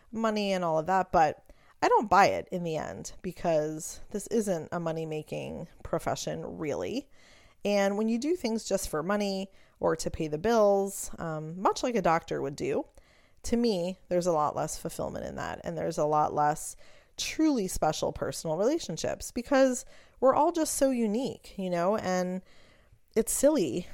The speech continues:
to act like we'd even be friends with everyone that we met, uh, on the street or at the store, right? Like, we know that there are certain people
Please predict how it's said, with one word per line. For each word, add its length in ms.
to 180
act 300
like 460
we'd 320
even 240
be 120
friends 380
with 120
everyone 540
that 520
we 160
met, 340
uh, 320
on 140
the 60
street 360
or 80
at 120
the 80
store, 360
right? 340
Like, 220
we 240
know 340
that 240
there 140
are 60
certain 320
people 440